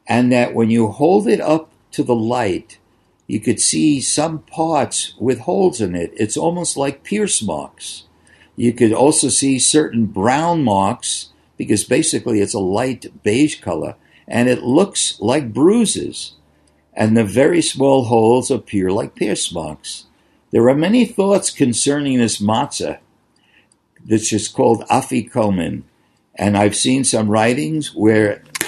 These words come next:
uh, Jewish people express it as these could very well be representative of Abraham, Isaac, and Jacob.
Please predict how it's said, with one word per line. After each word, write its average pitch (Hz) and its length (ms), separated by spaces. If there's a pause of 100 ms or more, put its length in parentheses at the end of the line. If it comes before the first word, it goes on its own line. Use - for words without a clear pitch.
(200)
uh, 87 280
Jewish 131 460
people 120 300
express 107 500
it 135 200
as 95 240
these 156 280
could 185 360
very 156 340
well 139 240
be 104 480 (460)
representative 110 1160
of 82 300 (140)
Abraham, 127 760 (100)
Isaac, 104 380
and 113 160
Jacob. 95 480